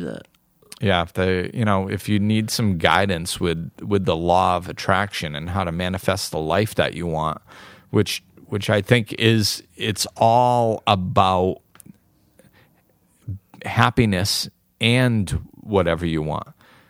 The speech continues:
Speaker 2: You know, like, my, my future includes financial success. That's part of it, but it's, it's not, it will never be at the sacrifice of my happiness. So y-, you can sculpt whatever life you want and achieve it.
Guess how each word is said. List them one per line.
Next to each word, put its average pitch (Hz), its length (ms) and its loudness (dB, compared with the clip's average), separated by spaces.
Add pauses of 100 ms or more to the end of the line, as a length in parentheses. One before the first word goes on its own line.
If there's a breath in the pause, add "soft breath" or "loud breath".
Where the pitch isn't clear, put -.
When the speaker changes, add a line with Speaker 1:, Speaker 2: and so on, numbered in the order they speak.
(180 soft breath)
Speaker 2:
You 107 140 0
know, 95 300 0
like, 107 220 2
my, 113 320 2
my 123 480 2
future 110 800 2
includes 104 1040 2
financial 95 580 0
success. - 680 -4 (260 soft breath)
That's 107 280 -2
part 123 320 2
of 82 100 -6
it, - 160 -8 (280 loud breath)
but 104 120 0
it's, 104 260 -4 (480)
it's 95 380 -6
not, 113 380 2
it 117 180 -2
will 120 180 4
never 104 760 2 (420)
be 101 300 2
at 87 140 0
the - 80 -6
sacrifice - 680 0
of 82 100 -4
my 71 140 -6
happiness. 90 600 -4 (280 loud breath)
So - 160 -4
y-, 104 60 2 (100)
you 120 200 -4
can 131 180 -2
sculpt - 560 0
whatever 92 340 0
life 92 440 0
you 87 100 0
want 90 380 0
and 82 100 -8
achieve 95 440 -2
it. - 120 -8